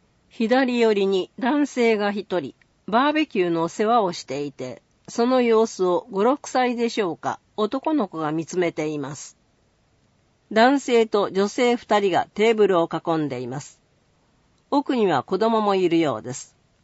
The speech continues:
天幕の左右にも荷物のたっぷり入ったボックスやカートがあり、しっかり準備ができているのでしょう。右手や少し離れた林の中に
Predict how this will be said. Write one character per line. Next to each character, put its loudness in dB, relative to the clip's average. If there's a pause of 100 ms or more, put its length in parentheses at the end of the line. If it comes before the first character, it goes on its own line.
(720)
天 2
幕 2
の 0
左 2
右 0
に 0
も -2
荷 2
物 4
の 2
た -4
っ -8
ぷ -2
り 0
入 0
っ -10 (120)
た 0
ボ 0
ッ -6
ク -12
ス -4
や 0
カ 4
ー 6
ト 2
が 4
あ 2
り、 -4 (420)
し -8
っ -10
か -2
り 0
準 2
備 0
が 0
で -2
き -20
て -2
い 0
る -2
の 0
で -4
し -8
ょ -10 (1000)
う。 -4
右 0
手 0
や 0
少 -4
し -4
離 2
れ 0
た -4
林 -2
の 0
中 -2
に -6